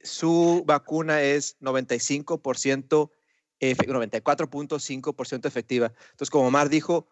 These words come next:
usualmente estás con el cincuenta, te das por bien servido, dices, "Está bien, listo, lo hicimos, que se distribuya", y va a bajar sustancialmente la exposición al virus. Entonces, tener, estar en el noventa, noventa y cinco,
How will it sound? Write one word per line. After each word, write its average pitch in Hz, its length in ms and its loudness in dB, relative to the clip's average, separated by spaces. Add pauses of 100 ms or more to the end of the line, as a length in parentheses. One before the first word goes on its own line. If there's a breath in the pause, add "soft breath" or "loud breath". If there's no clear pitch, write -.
usualmente 151 640 0
estás 151 280 -2
con 156 140 -4
el 139 120 -4
cincuenta, 139 480 -4
te 131 80 2
das 127 120 0
por 139 140 -4
bien 135 120 -4
servido, 131 340 0
dices, 127 160 -2
"Está 135 180 0
bien, 147 360 2 (500)
listo, 143 360 0
lo 123 60 -2
hicimos, 151 500 -2
que 131 120 -6
se 127 100 -4
distribuya", 160 720 4 (300 soft breath)
y 127 100 2
va 131 200 6 (120)
a 139 80 2
bajar 127 340 -2
sustancialmente 131 1000 -6 (160)
la 123 80 -6
exposición 120 600 -6
al 123 100 0
virus. 120 240 0
Entonces, 123 300 -6
tener, 123 340 -2 (320)
estar - 240 2
en 156 80 4
el 135 80 4
noventa, 131 380 2
noventa 120 320 0
y 104 40 -4
cinco, 160 440 -2